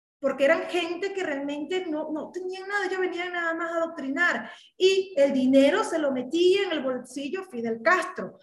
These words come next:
Lo mismo va a pasar, ese dinero el gobierno no se lo va a pagar a ellos, ese go-, ese dinero se lo va a mandar a Canel. Es una cosa descarada y cínica lo que este gobierno está haciendo. O sea, no le cambiaron ni siquiera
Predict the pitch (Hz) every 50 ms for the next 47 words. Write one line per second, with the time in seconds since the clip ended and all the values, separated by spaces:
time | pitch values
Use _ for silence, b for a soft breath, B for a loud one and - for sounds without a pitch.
0 | b b _ 277 302 320 320 330 349 330 302 370 359 349 359 349 359 349 339 339
1 | - - 370 349 330 311 302 277 - - 381 370 359 330 320 302 294 285 311 359
2 | 349 - 349 285 285 277 269 269 294 320 320 339 330 349 359 349 349 311 285 277
3 | - 302 294 302 302 302 311 294 285 277 294 330 370 370 381 392 359 269 214 190
4 | - - B B B B - 269 269 - 359 349 - 359 330 339 320 302 - 349
5 | 359 349 302 294 277 277 294 370 392 392 - - - - - 311 302 294 269 240
6 | 262 247 240 247 294 349 370 370 359 302 285 254 262 277 330 349 - 359 330 277
7 | 269 277 311 359 370 349 262 - - - _ _ _ - - 311 330 359 359 359
8 | 359 359 - - - - 285 285 294 330 339 339 330 - - - - 277 240 226
9 | 226 226 233 233 262 302 349 330 339 - - 294 294 294 302 339 339 - 339 320
10 | 285 - - 233 - - 277 277 311 311 - 247 220 214 233 226 - - 277 -
11 | - 285 302 320 330 311 269 240 190 B B B B B _ - 330 311 294 302
12 | 302 302 330 370 381 370 - 320 269 254 247 233 247 262 269 269 294 339 349 370
13 | 381 339 - 269 - - - 269 269 311 349 349